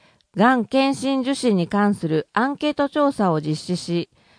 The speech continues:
二百九十六人の方にご協力をいただきました。ありがとうございました。研究結果から見えてきたこと。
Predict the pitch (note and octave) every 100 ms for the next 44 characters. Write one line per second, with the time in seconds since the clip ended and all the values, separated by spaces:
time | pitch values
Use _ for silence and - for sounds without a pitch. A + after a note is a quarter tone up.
0 | _ _ F3+ C4 D4 D#4 C#4+ D#4 D4+ G3
1 | F#3+ F3+ F3 A3+ C4 A3+ F3+ F3+ F#3+ E3+
2 | D3+ - - E3+ B3 B3+ B3+ B3 A#3 A3+
3 | A#3 A3+ A#3 F#3+ F#3+ G3+ - - - _
4 | _ _ _ _ _ G3 C#4 D4+ D4 A3
5 | E3+ F3+ F#3 F3+ F3 F3+ - E2 - _
6 | _ _ _ _ _ _ _ _ _ _
7 | _ _ _ _ _ - D4+ D#4+ D#4+ E4
8 | D#4 E4 - G#3 G3+ F3 D#3 - G#3+ C#4+
9 | - A3 - F3+ D#3+ D3+ C#3+ -